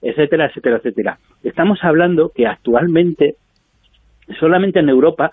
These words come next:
la, la ultraderecha está presente en diecisiete de los veintiocho parlamentos de, de, de Europa.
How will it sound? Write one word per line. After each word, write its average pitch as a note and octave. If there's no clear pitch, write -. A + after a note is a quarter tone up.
la, C3
la A#2+
ultraderecha C3+
está E3
presente F3+
en D3+
diecisiete C#3+
de D3+
los B2+
veintiocho C3+
parlamentos D3+
de, C3
de, A#2+
de A2+
Europa. D3